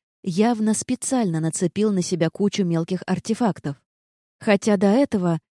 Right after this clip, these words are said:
я на его одежде даже самого простого заклинания от сминания ткани не видела.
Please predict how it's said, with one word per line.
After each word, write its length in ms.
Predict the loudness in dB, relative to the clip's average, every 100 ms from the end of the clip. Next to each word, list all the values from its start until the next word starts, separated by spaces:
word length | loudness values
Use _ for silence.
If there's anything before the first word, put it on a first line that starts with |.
| _
я 200 | 0 2
на 160 | 2 2
его 200 | 2 2
одежде 580 | 2 2 2 0 0 0
даже 320 | 2 0 0
самого 420 | 0 -2 0 0
простого 500 | 0 0 0 0 2
заклинания 680 | 0 2 0 2 2 2 0
от 200 | 0 -4
сминания 500 | 0 0 0 0 -2
ткани 340 | -2 -2 -2 -2
не 180 | -2
видела. 460 | 0 0 0 -6